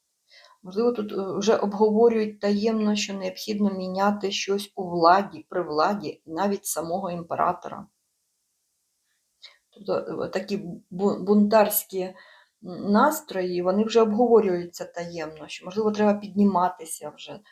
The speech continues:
Е, тут ще більше, знаєте, я вам скажу так, ще більше розбалансування думки, е, при владі, е, тих людей, які оточують імператора. Грошей мало,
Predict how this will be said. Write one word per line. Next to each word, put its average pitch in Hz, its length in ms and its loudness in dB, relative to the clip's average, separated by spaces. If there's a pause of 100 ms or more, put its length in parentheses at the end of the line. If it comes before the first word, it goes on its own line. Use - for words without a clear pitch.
(200)
Е, 151 300 -6 (360)
тут 240 160 -6
ще - 160 0
більше, 220 360 0
знаєте, 240 240 2
я 202 60 0
вам 208 100 0
скажу 202 220 -2
так, 175 180 -2
ще - 200 0
більше 214 520 0
розбалансування 196 1300 2
думки, 196 840 -2 (540)
е, 170 120 -6
при 208 260 6
владі, 175 760 2
е, 160 220 -12
тих 208 300 -6
людей, 185 420 0
які 180 360 -4
оточують 185 1300 -4
імператора. 196 800 0 (1800)
Грошей 208 400 0
мало, 185 480 0